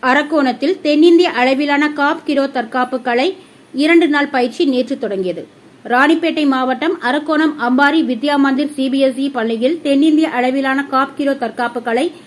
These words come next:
இரண்டு நாள் பயிற்சி நேற்று தொடங்கியது. காப் கிரோ தமிழக தலைவர் செந்தில்குமார் தலைமை வகித்தார். செயலாளர்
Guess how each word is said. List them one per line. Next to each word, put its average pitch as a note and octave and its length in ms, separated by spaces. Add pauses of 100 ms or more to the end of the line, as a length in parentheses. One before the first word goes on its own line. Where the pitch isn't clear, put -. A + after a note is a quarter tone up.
(220)
இரண்டு D#4 400
நாள் D#4+ 200
பயிற்சி B3+ 300
நேற்று B3+ 360
தொடங்கியது. F#3+ 400 (640)
காப் E4 260
கிரோ E4 200 (100)
தமிழக C4+ 400
தலைவர் B3+ 340
செந்தில்குமார் C#4 600
தலைமை G#3+ 320
வகித்தார். E3+ 360 (600)
செயலாளர் C#4+ 580